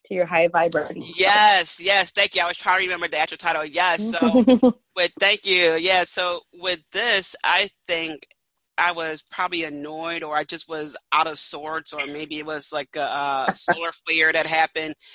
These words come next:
Speaker 2: and my, me,
Speaker 1: I
Speaker 2: myself
Speaker 1: was
Speaker 2: and all other people were feeling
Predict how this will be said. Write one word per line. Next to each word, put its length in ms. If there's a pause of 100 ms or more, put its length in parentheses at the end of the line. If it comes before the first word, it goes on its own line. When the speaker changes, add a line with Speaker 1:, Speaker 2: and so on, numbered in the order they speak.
(240)
Speaker 2:
and 420 (540)
my, 260
me, 240
Speaker 1:
I 0
Speaker 2:
myself 380
Speaker 1:
was 60
Speaker 2:
and 60
all 100 (160)
other 200
people 260
were 100
feeling 460